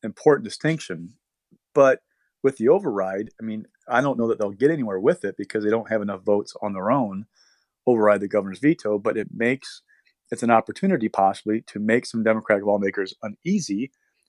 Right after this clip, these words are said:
about being painted as being pro-Milwaukee at the expense of their own districts. So it's, we'll see. Um, but Howard Marklein, who is a Republican senator from southwestern Wisconsin, he wasn't that, um,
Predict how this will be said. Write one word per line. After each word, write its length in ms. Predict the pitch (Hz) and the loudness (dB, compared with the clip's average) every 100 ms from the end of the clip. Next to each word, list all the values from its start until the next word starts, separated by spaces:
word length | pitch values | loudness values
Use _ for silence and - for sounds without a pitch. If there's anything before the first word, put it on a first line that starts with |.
| - | 2
about 180 | 117 117 | 2 4
being 160 | 110 | -2
painted 340 | 107 127 135 107 | 0 -4 0 -2
as 120 | 98 | -4
being 320 | 104 101 98 | -6 -6 -8
pro-Milwaukee 840 | - 120 117 101 123 127 - 104 117 _ | 2 4 4 4 4 4 2 -4 -4 _
at 260 | 95 95 - | -8 -8 -8
the 60 | 101 | -12
expense 440 | - - 110 113 | -8 -2 -2 -2
of 100 | 104 | -4
their 120 | 107 | -4
own 140 | 110 110 | -4 -2
districts. 500 | 113 - - - - _ _ _ _ | -4 -4 -12 -12 -20 _ _ _ _
So 280 | - 120 123 | 0 4 4
it's, 200 | 120 - - - _ - | 0 -10 -20 -20 _ 2
we'll 120 | 185 | 2
see. 320 | - 170 165 - 120 | 4 0 0 -4 -2
Um, 380 | 120 120 113 _ _ _ _ _ - - | -2 -4 -8 _ _ _ _ _ -18 -8
but 100 | 120 | 2
Howard 280 | 139 147 131 | 6 6 4
Marklein, 580 | 135 139 131 131 131 - | -2 -2 -4 -4 -6 -8
who 160 | 120 | -6
is 140 | 117 104 | -6 -4
a 200 | 101 101 _ _ _ _ - | -6 -6 _ _ _ _ -2
Republican 360 | 127 127 123 | 2 2 -2
senator 360 | - 131 120 120 | -4 -2 -2 -4
from 180 | 117 107 | -6 -4
southwestern 580 | 113 104 127 - - | -4 0 0 0 -2
Wisconsin, 640 | 113 - 117 117 - 117 113 _ _ _ _ | -8 -8 -6 -6 -8 -10 -10 _ _ _ _
he 160 | - 139 | 2 6
wasn't 380 | 131 127 120 110 | 6 4 2 0
that, 260 | 107 113 _ _ - - - | 2 0 _ _ -20 -14 -10
um, 560 | 104 101 101 98 95 | -8 -8 -6 -8 -8